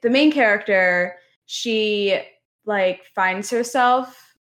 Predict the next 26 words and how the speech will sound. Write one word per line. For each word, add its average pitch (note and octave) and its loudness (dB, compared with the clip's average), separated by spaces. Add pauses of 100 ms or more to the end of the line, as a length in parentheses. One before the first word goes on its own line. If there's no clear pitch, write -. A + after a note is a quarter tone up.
(340)
in G#3 -2
this G3+ -6
country A#3+ -4 (400)
and G#3 -4
she's G3+ -6
not G#3 0
from G3 -2
there, B3 0
and G3+ -6
she G#3+ -6
has, F#3 -2
like, F#3 -6
these, F#3 -12
like, F3 -12
powers. G3+ 2
So F#3 4
everybody C4+ 2
on, G3 0
in G3 -6
that F#3+ -4
country G3 -8
has E3+ -4
power F3+ 0
over E3+ -4
an D#3+ -6
element. A#3+ -4